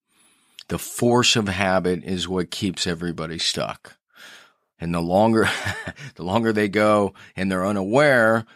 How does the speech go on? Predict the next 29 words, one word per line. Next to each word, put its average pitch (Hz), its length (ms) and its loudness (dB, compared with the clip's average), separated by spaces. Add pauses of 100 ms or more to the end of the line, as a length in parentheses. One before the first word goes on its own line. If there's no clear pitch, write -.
the 101 100 -6
harder 104 400 0
it 98 100 -2
is 98 260 -2
to - 100 -12
break 92 340 -4
out. 76 300 -4
Habit 110 540 -2
is 98 240 -4
a 98 140 0
shackle 92 560 0
for 95 400 -2
the 90 160 -4
free. 87 500 -2 (880)
I - 80 -12
believe 85 240 0
his 87 160 -2
name 87 200 0
is 87 160 -4
Ambrose 90 800 0
Bierce. 73 720 -2 (520)
All 107 80 2
right, 123 80 2
my 123 100 2
friends, 120 480 -2
I'm 110 120 -8
buttoning 139 300 2
it 131 80 0
up. 127 280 2